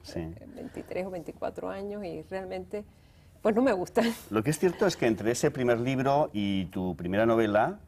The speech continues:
Speaker 1: que es La trenza de la hermosa luna, que se publica en España, en la colección, en la editorial Anagrama, pasan seis años y, eh, es verdad que sorprende que en esos seis años se pasa de unos cuentos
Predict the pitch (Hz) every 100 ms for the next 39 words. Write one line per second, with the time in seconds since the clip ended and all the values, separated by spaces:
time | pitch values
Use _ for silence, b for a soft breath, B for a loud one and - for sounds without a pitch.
0 | - - 90 90 92 87 80 87 98 104
1 | 92 82 82 87 95 104 117 120 131 -
2 | - - 80 80 78 - 95 95 95 82
3 | 78 73 85 76 78 76 82 82 85 87
4 | 98 113 147 - 92 82 165 175 - 87
5 | 135 190 - B B B B - - 117
6 | 113 101 98 92 90 85 82 80 87 98
7 | 135 - 90 80 110 113 120 151 80 80
8 | 85 - 117 113 117 131 90 104 127 90
9 | 95 - 110 92 104